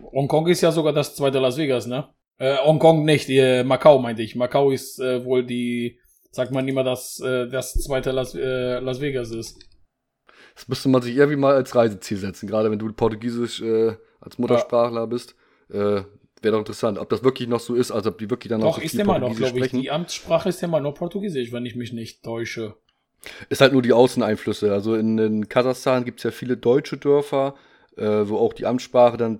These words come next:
Speaker 2: also nicht Amtssprache, ist dann immer noch dieses kasachische Gemische da mit Russisch und allem Pipapo, aber da sprechen ja im Grunde genommen viele Deutsch, aber die Zahl der, der deutsch sprechenden Leute,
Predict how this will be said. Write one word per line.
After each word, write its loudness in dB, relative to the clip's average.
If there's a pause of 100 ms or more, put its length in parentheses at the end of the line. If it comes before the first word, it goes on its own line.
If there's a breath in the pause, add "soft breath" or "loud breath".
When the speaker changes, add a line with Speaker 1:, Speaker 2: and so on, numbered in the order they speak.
(120)
Speaker 2:
also -8
nicht -8
Amtssprache, 0
ist -10
dann -6
immer -4
noch -4
dieses -12
kasachische -6 (540 soft breath)
Gemische -2
da 2
mit -8
Russisch -2
und -6
allem 0
Pipapo, -2
aber 0 (360 loud breath)
da 2
sprechen 0
ja 4
im 0
Grunde 0
genommen 0
viele 0
Deutsch, 6
aber 0
die -8
Zahl 0
der, -2 (380)
der 0
deutsch -2
sprechenden -4
Leute, 0